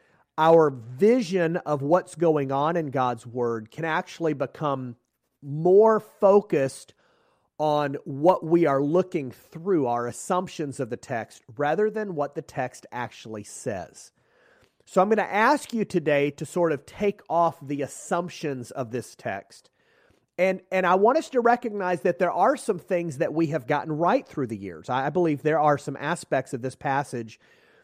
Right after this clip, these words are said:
that, that pastors, Bible teachers, Bible curriculum typically do a really good job of. Uh, let me highlight those here at the beginning. I think we typically do a good job highlighting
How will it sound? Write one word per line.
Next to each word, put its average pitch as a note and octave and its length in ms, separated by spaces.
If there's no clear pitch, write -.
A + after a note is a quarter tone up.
that, C3+ 360
that C#3+ 220
pastors, E3 840
Bible B2 400
teachers, D3+ 480
Bible C3+ 300
curriculum C#3+ 440
typically D#3 460
do C#3+ 120
a C3+ 40
really C#3 320
good B2+ 320
job C3+ 540
of. G#2 360
Uh, - 160
let F#3 140
me C4 80
highlight F#3 500
those F3 340
here D3+ 200
at C3+ 100
the C3 80
beginning. A#2+ 400
I D3 120
think G3+ 280
we E3+ 80
typically F#3 480
do D3 160
a C#3+ 60
good E3 360
job C#3+ 320
highlighting C#3 840